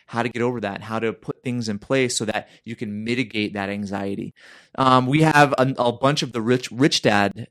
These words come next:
advisors that are going to, to speak. Uh, Ken McElroy,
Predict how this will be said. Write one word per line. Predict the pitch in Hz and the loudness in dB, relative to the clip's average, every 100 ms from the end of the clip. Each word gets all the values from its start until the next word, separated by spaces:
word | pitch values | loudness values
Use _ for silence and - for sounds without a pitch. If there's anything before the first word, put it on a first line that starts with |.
| 113 | -4
advisors | 101 113 135 131 101 | 0 2 2 0 -4
that | 98 | -6
are | 98 | -8
going | 101 98 98 | -6 -6 -6
to, | - 98 92 | -6 -6 -6
to | - | -8
speak. | 95 - 101 - _ - - _ | -8 -6 -6 -8 _ -20 -20 _
Uh, | - 95 | -6 -6
Ken | - 135 120 | -4 -4 -2
McElroy, | 117 117 113 110 107 107 107 | -2 -2 -2 0 2 0 -4